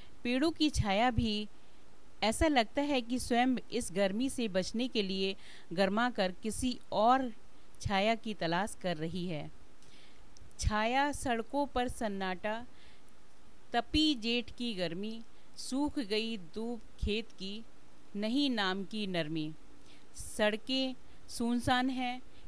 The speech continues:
क्योंकि यह तपती हुई जेठ की गर्मी है।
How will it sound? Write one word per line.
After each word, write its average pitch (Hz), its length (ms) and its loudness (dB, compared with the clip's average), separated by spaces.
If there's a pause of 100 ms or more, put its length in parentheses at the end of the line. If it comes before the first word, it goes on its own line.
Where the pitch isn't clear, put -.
(140)
क्योंकि 294 440 2 (100)
यह 240 440 0 (160)
तपती 269 420 2
हुई 262 300 4 (680)
जेठ 247 300 2
की 269 180 0
गर्मी 180 340 2
है। 214 280 0